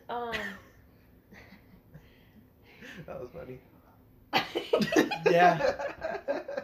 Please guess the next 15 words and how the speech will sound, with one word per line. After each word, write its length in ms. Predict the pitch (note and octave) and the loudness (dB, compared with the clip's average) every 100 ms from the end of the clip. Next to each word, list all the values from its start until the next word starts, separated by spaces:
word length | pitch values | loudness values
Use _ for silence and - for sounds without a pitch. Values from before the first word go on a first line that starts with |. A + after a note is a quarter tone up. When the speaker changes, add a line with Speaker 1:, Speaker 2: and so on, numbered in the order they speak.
| - D#4+ - F4+ _ _ - - _ - - - - - - - - | -10 -16 -16 -20 _ _ -20 -20 _ -14 -12 -14 -16 -18 -20 -20 -6
Speaker 1:
'Cause, 280 | F#4+ F4 D4 - C4 | 0 0 -2 -10 -2
no, 180 | D4 C#4 | 0 2
listen. 560 | C#4 F4 D#4 A#3+ A3 A#3 - - - - - - - - - | 0 -2 -4 -4 -6 -12 -20 -20 -20 -20 -20 -20 -20 -18 -2
'Cause, 280 | C#4+ C4+ | 0 0
like, 260 | B3 G#3+ - | -2 -2 -4
in 200 | - A#3+ | -6 -4
the 100 | B3 A#3+ | -2 -2
one 580 | A3 A#3 B3 B3+ B3+ A#3+ - _ _ _ _ _ _ _ - _ - - | -2 0 0 -2 -10 -14 -20 _ _ _ _ _ _ _ -20 _ -20 -10
part 340 | A#3+ A#3+ - - - - | -4 -4 -4 -12 -20 -20
where 720 | - G3+ G3 F#3 F3+ F3+ F3 - - | -12 -8 -8 -6 -6 -6 -8 -10 -12
Edward 460 | G3 F#3+ G3+ G#3 F3+ | -10 -8 -10 -8 -8
left 300 | E3+ - - | -8 -10 -4
for 140 | B3 | -4
a 40 | |
bit, 360 | B3 C4 C#4+ | -2 -2 -4